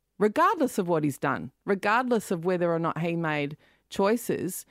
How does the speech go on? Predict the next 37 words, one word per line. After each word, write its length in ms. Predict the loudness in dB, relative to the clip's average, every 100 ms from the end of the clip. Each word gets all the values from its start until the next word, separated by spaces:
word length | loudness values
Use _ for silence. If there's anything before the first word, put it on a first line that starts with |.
| _ _ _
give 240 | 0 2 4
him 180 | 4 4
a 100 | 2
house. 960 | 2 2 4 2 0 -4 -6 -8 -10 _ _ _ _
Like, 280 | 2 2 2
I, 220 | 4 4
my 280 | 4 4 2
thing 300 | 0 0 2 4
is, 340 | 2 0 -2
we 160 | -4 0
go, 500 | 2 4 4 2 -2 -8 _ -4
we 100 | -2
keep 340 | 0 0 2
asking 460 | 2 2 0 -2 -2
the 60 |
question 500 | 0 -2 -2 -2 -2
over 240 | 0 0 -2
and 100 | 0
over, 220 | 0 0
not 220 | -2 -2
because 260 | -2 -2 -2
we 80 |
don't 320 | -2 -2 -2 -2
know, 240 | -2 -2 -4 -8 -2
like, 200 | -2 -4 _ _ -4
know 280 | 0 2
the 160 | 0 0
answer, 280 | -2 -2 -2
we 100 | 0
don't 260 | 0 0
like 340 | 0 0 -2 -2
it. 160 | -4 -4 _ _ _ _ _ _
Guess 220 | 0 2 0
what 140 | 0
the 100 | 0
answer 420 | 2 2 2 2
is? 400 | 2 0 -4 -12